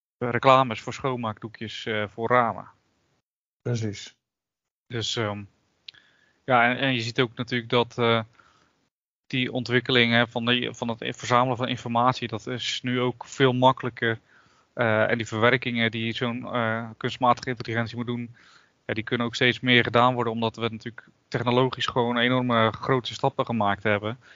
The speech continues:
Speaker 1: Als je kijkt naar de computers, eh, waar ik in het begin, eh, ik ben natuurlijk best wel oud, hè, maar, eh, nog niet zo oud als jij, dat jij bent volgens mij, maar, eh,
Speaker 2: <laughs>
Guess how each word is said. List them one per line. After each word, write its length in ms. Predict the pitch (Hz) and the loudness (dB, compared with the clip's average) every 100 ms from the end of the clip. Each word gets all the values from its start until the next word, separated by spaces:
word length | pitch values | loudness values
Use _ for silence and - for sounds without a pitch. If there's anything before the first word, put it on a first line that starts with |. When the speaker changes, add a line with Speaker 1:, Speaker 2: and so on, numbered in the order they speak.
| _ - | _ -2
Speaker 1:
Als 140 | 120 | -2
je 60 | 117 | 2
kijkt 300 | 117 107 110 | 2 2 2
naar 220 | 113 110 | 2 2
de 100 | 110 | 0
computers, 600 | 110 123 117 117 - - | -4 -12 -4 -2 -2 0
eh, 200 | 113 107 - - - - | 2 2 -2 -20 -16 0
waar 160 | 113 | 2
ik 140 | 123 - | 4 2
in 80 | 117 | -2
het 100 | 107 | -2
begin, 440 | - 131 120 117 | 0 0 0 0
eh, 480 | 113 107 107 107 107 | 2 2 2 -2 -4
ik 200 | 92 110 | -6 -2
ben 100 | 110 | -2
natuurlijk 280 | 107 113 113 | -2 -8 -6
best 140 | 113 | -4
wel 180 | 107 98 | -2 0
oud, 220 | 104 107 | -2 -4
hè, 180 | 104 107 127 | -8 -10 -12
maar, 200 | 107 101 | -16 -12
eh, 180 | 98 95 - _ | -10 -10 -14 _
nog 200 | - 110 | -10 -8
niet 140 | 123 | -8
zo 100 | - | -4
oud 100 | 135 | -4
als 120 | 123 | -4
jij, 140 | - 127 | -4 -2
dat 140 | 127 | 0
jij 180 | 123 120 | 0 0
bent 220 | 113 117 | -2 -4
volgens 240 | 117 113 - | -4 -4 2
mij, 220 | 120 160 | 2 2
maar, 260 | 143 123 | -6 -6
eh, 100 | 120 131 _ - - - - - - - | -8 -12 _ -18 -14 -10 -10 -10 0 6
Speaker 2:
<laughs> 680 | 160 180 - 151 - 160 | 10 8 8 2 2 -4